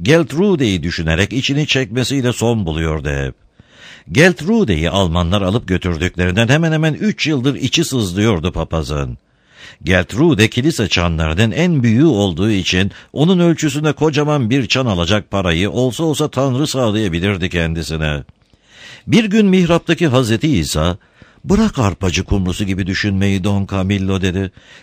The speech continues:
"Kulenin çanlarından biri eksik olsa bile kilisenin işleri yolunda gidebilir. Bu gibi konularda gürültü her şey demek değildir. Tanrı'nın öyle keskin kulakları vardır ki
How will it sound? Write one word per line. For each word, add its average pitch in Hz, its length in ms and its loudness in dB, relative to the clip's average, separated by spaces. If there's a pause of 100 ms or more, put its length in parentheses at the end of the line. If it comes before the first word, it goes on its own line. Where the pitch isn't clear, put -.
"Kulenin 175 380 6
çanlarından 151 760 2
biri 131 160 2
eksik 123 400 -2
olsa 120 380 -2
bile 110 200 0
kilisenin 139 520 -2
işleri 135 380 0
yolunda 127 360 0
gidebilir. 123 600 -2 (400)
Bu 87 120 -2
gibi 78 220 4
konularda 85 580 -2
gürültü 90 440 -2
her 98 180 4
şey 98 240 -2
demek 87 320 -2
değildir. 82 580 -4 (460)
Tanrı'nın 143 600 2
öyle 135 260 2
keskin 135 500 0
kulakları 117 560 0
vardır 107 440 0
ki 107 260 0